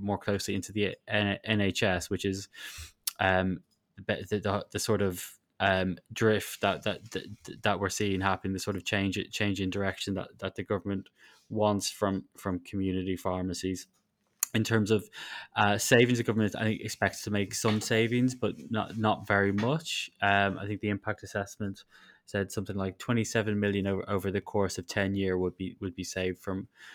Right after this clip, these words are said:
from hub and spoke dispensing. So, um, you know, on the one hand, you know, great, great efficiencies, more,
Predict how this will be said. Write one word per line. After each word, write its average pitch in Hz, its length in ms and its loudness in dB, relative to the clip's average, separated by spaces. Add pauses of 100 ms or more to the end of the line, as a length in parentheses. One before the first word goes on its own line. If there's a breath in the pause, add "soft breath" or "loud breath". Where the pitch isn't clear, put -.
(180 loud breath)
from 95 200 -4
hub 92 200 -2
and 90 160 -4
spoke 92 400 -2
dispensing. 92 800 -2 (500 loud breath)
So, 113 600 6
um, 110 400 6 (260)
you 120 100 4
know, 123 140 6
on 127 180 6
the 139 100 6
one 151 180 8
hand, 143 320 8
you 113 60 8
know, 117 180 6
great, 127 580 4
great 117 320 4
efficiencies, 113 880 2
more, 110 220 2